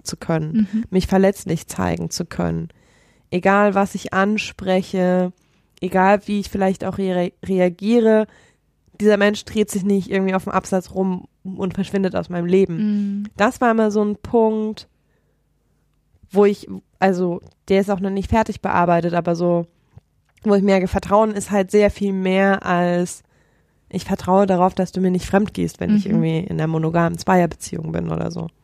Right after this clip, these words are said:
Speaker 2: Ja.
Speaker 1: Und das finde ich echt auch ganz, ähm, ganz spannend.
Speaker 2: Ja, das finde ich einen total guten Punkt. Ähm, ich habe so einen ähnlichen Punkt hier auch, der auch so halb dazugehört. Ähm, das, äh, also das, wo-, womit du angefangen hast, nämlich Geduld.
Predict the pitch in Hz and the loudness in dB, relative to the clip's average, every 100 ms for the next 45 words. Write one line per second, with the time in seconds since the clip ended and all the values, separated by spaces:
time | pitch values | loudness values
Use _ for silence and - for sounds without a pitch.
0 | - 226 214 - - _ _ _ _ _ | -6 -4 -4 -12 -20 _ _ _ _ _
1 | 185 185 196 269 254 226 208 - - - | 0 2 2 2 2 2 -2 -2 -6 -2
2 | 208 214 - - - - 196 190 190 185 | 0 0 -4 -10 -10 0 2 4 2 -2
3 | 190 - _ 202 196 - - 220 175 160 | -4 -10 _ -6 -4 -4 -2 -2 -2 -4
4 | - _ _ _ _ - 226 226 220 233 | -8 _ _ _ _ -2 0 0 -2 0
5 | 226 226 226 220 226 220 233 226 226 240 | 0 2 -2 0 0 0 0 0 0 4
6 | 233 226 151 220 226 247 233 - 208 175 | 2 2 2 2 2 0 -6 -2 -2 2
7 | 220 226 233 247 233 - - 220 - 220 | 2 2 0 0 -2 -2 0 0 0 -2
8 | - - 233 226 240 226 - 233 - 240 | -2 -4 -6 -4 -2 -2 -2 -6 -6 -2
9 | 247 226 226 233 _ - - - - _ | 0 2 0 -4 _ -20 -20 -20 -20 _
10 | _ 220 214 214 214 220 - _ 226 226 | _ 4 6 6 6 4 0 _ -6 -6
11 | - - - - - 214 214 214 - 208 | -8 -8 -8 -10 -8 -6 -6 -8 -8 -10
12 | 214 - - 208 220 - 233 254 220 226 | -10 -10 -10 -6 -4 -2 0 0 2 2
13 | 214 - 208 214 - 208 226 214 214 | 2 -2 -2 -2 -4 -4 -2 -2 -6